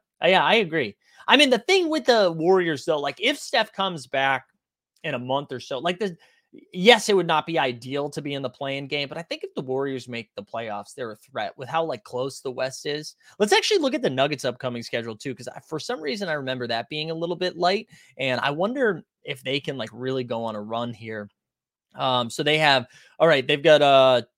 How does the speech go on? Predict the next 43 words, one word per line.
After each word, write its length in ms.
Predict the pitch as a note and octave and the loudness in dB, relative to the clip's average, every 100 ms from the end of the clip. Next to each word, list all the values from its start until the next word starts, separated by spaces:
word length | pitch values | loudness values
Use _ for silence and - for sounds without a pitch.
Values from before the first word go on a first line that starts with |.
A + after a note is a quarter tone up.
| _ | _
two 320 | - G#3+ A3+ | -4 0 2
ho-, 200 | F#3 F3 - | 0 0 -4
two, 460 | - G#3+ A#3 A#3 G#3+ | -4 -2 -2 -4 -6
uh, 200 | - E3 D#3 | 2 4 4
road 260 | E3 E3+ | 2 4
games 280 | D3+ D3 C3+ | 2 0 -2
back-to-back 580 | D#3 D3 - C#3+ C3+ C3 | 0 0 0 0 0 -2
against 360 | B2 C3 B2 | -6 -8 -10
the 60 | C3 | -10
Kangs, 540 | - F#3+ F3 F#3+ G3 - - _ D3+ | 4 6 8 6 2 -12 -20 _ 0
uh, 340 | C#3 C3 B2 | 2 2 0
and 120 | B2+ D3 | -2 -6
then 120 | C#3+ | -2
Miami, 400 | C3+ C#3+ E3 D#3+ | 0 2 0 0
Boston, 420 | C#3 C#3 - C#3 | -2 -2 -4 -8
Minnesota. 400 | C3 B2 B2+ A2 | -8 -6 -8 -8
So, 140 | - | -10
no, 180 | C#3 B2+ | -6 -4
I 140 | A2+ D3 | -2 -4
was 160 | C3 | -6
wrong. 260 | B2+ G#2+ A2 | -8 -8 -8
It 80 | A#2+ | -12
is 140 | A#2 | -8
not 200 | A#2 G#2 | -8 -8
light. 240 | G#2 G2 _ _ - | -12 -16 _ _ -6
Uh, 340 | B2+ B2 A2+ A2 | -2 0 -2 6
wow. 280 | B2+ A#2+ G#2 | 6 6 2
All 80 | D3+ | -2
right, 160 | C3 | -2
so 100 | - | -6
two 180 | C#3+ A#3 | -8 -6
against 240 | C#4 D#4 - | -4 -6 -6
the 60 | |
Kings. 420 | G#3 G#3+ G#3 G#3 _ _ | -4 -2 -2 -8 _ _
We 100 | D#3+ | -6
get 140 | E3+ E3+ | -4 -4
the 60 | |
Heat, 340 | C3 G#3 B3 - _ _ | -6 -4 -6 -10 _ _
Celtics, 560 | - G3+ F#3 G3 F#3 - - D3 | 0 0 2 -2 -6 -12 -14 -8
uh, 200 | C3+ C3 | -6 -6
Timberwolves, 460 | - G3+ G3 F#3+ E3 | -4 -2 0 -2 -4
Clippers, 380 | - G3 F#3+ F3 | -6 -4 -4 -6
Cleveland, 520 | - F3 E3 F3 D#3 | -2 0 0 -2 -6